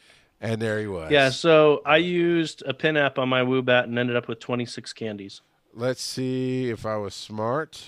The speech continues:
Speaker 1: and did that
Speaker 2: Oh.
Speaker 1: as well. Uh, I try to use, like, a go. Uh, yeah, I try to boost them as best I can. I ended up with thirteen candies.
Speaker 2: So you did not use a pin app.
Speaker 1: I guess not. I guess, usually when I see one for the first time, I'm like, "Ooh,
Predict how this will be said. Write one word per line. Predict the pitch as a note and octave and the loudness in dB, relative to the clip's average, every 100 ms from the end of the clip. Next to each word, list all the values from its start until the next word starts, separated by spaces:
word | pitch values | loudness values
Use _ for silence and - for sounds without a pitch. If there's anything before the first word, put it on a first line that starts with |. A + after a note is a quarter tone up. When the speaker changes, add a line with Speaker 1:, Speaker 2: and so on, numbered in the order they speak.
| - _ _ _ _ _ _ _ _ - | -20 _ _ _ _ _ _ _ _ -20
Speaker 1:
and | F#2 | -16
did | E2 F#2 D2 | -12 -14 -12
that | F2+ F2+ F2 | -12 -10 -6
Speaker 2:
Oh. | B2+ C3+ | -2 -2
Speaker 1:
as | A2+ | -4
well. | E2+ E2+ E2 D#2+ _ _ _ _ _ _ - | -8 -10 -12 -16 _ _ _ _ _ _ -10
Uh, | A2 | -6
I | A2 A#2 | -4 -6
try | - E3 F3 | 2 4 4
to | E3 | 4
use, | C3 C3 | 0 -2
like, | B2+ A#2+ | 0 -2
a | G2+ | -6
go. | E2+ G#2 A#2 G#2+ | -8 -2 -2 -2
Uh, | A2 F2 _ _ | -4 -8 _ _
yeah, | G#2+ G#2+ G2 F#2 | -10 -8 -8 -8
I | |
try | G#2 E3 E3+ | -4 0 2
to | C3 | 0
boost | F2 - A2 A2+ - | -6 -12 -6 -6 -8
them | F2+ | -14
as | F2+ | -12
best | F#2+ F2+ | -12 -14
I | |
can. | F#2 G#2+ | -10 -8
I | G2+ A#2+ | -4 -2
ended | B2+ B2+ | -2 0
up | C3+ B2 | 0 0
with | A#2+ | 0
thirteen | B2+ A2 A2 G#2 | 0 0 -2 -8
candies. | F2 F2 D2+ F2+ - - - _ _ _ | -10 -12 -12 -16 -20 -20 -20 _ _ _
Speaker 2:
So | - - | -16 -8
you | A#2 A2+ A2+ | -8 -6 -8
did | G#2 G2+ | -10 -14
not | G2 G2+ A2+ C3+ | -12 -10 -8 -8
use | A2 G#2 G2 | -10 -14 -14
a | |
pin | F2+ F2 A#1+ | -16 -16 -16
app. | G1+ _ _ _ _ _ _ _ _ _ _ _ _ _ _ _ _ _ - | -20 _ _ _ _ _ _ _ _ _ _ _ _ _ _ _ _ _ -14
Speaker 1:
I | - B2 | -6 2
guess | C#3+ B2+ | 4 4
not. | D3+ D3 | 4 4
I | |
guess, | C3 D#3+ - A2 | 4 2 0 -6
usually | D#3+ B3 C4+ | 4 6 10
when | A3+ | 8
I | F#3 | 8
see | F#3 | 4
one | E3+ F3+ F3 | 4 4 4
for | D#3 | 0
the | C3 | -6
first | - D#3 - | -2 -2 -2
time, | A#2+ B2 D3+ | 0 0 0
I'm | C#3+ B2 | -2 -6
like, | A#2 F3 | 0 6
"Ooh, | F#3 C#3 | 8 8